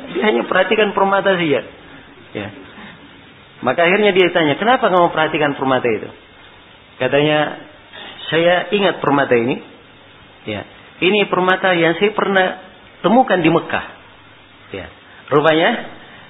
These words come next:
ya, permata ini milik orang yang kehilangan di Mekah itu. Ya, subhanallah, takbir semuanya. Penduduk pulau itu sampai kedengaran seluruh penduduk pulau itu takbir. Ceritanya apa? Ya, orang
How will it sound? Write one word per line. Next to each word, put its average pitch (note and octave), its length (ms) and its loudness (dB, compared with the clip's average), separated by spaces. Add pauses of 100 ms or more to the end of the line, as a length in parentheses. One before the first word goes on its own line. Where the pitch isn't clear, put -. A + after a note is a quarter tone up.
(460)
ya, A2 140 -4 (100)
permata D#3 380 0
ini F#3 160 4
milik F#3 260 2 (1200)
orang G3 300 6
yang E3 240 2
kehilangan D#3+ 480 2
di D#3 80 2
Mekah C#3+ 320 -2
itu. G2 180 -8 (800)
Ya, G#2 180 -6
subhanallah, E3 600 2
takbir G3+ 400 0
semuanya. E3 500 2 (540)
Penduduk D#3+ 480 2 (320)
pulau D#3 180 4
itu D#3+ 220 2
sampai E3+ 400 0 (560)
kedengaran E3+ 560 2
seluruh D#3 240 4
penduduk C#3+ 400 2
pulau C#3 160 2
itu B2 160 -2
takbir. G#2 320 -6 (240)
Ceritanya D#3+ 480 0
apa? D3 100 0 (680)
Ya, G2 240 -10
orang F3+ 240 2